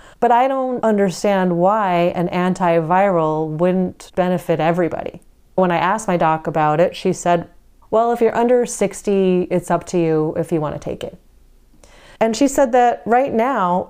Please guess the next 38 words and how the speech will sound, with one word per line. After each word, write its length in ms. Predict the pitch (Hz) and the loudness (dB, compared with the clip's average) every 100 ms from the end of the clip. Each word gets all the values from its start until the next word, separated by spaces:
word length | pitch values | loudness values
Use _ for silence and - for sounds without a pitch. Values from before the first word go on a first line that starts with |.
| - | -10
trials 480 | - - 226 233 226 | -8 0 2 2 2
are 120 | 196 | 2
mixed 560 | 180 208 233 151 - - | 2 2 0 -4 -8 -4
as 180 | 180 170 | -4 -2
to 160 | 196 | -4
whether 580 | 180 175 190 190 190 185 | 0 0 0 2 0 0
it 220 | 180 185 | -2 -4
keeps 320 | - 202 - | -6 -6 -4
you 80 | 196 | 0
out 140 | 180 170 | 2 0
of 60 | |
the 80 | 156 | -2
hospital. 580 | 151 143 - - - - _ _ _ _ - | -4 -4 -6 -8 -8 -12 _ _ _ _ -2
Well, 240 | 185 165 160 | 0 2 0
I 80 | 175 | -2
told 240 | 185 175 | 0 0
her, 100 | 165 | 0
"I'm 180 | 175 190 | 0 0
not 200 | 240 - | 0 -2
really 380 | - 202 220 196 | -2 2 2 0
thinking 300 | 185 196 196 | -2 -2 0
I'm 100 | 180 | 0
gonna 160 | 170 160 | 0 0
need 220 | 156 165 | 0 2
to 80 | 175 | 2
go 100 | 170 | 2
to 60 | |
the 80 | 151 | 2
hospital, 440 | 147 147 - 269 311 | 0 -2 2 2 2
but 140 | - | 0
I 80 | 180 | 0
just 340 | 175 185 - | 0 -2 0
want 300 | 185 170 165 | 0 0 0
this 360 | 170 160 160 - - | 0 0 -4 -6 0
out 400 | 170 147 - - | 0 0 -6 -6
of 160 | 170 160 | -4 -2
my 140 | 156 | -2
system." 420 | 160 311 - 147 | 0 0 -2 -6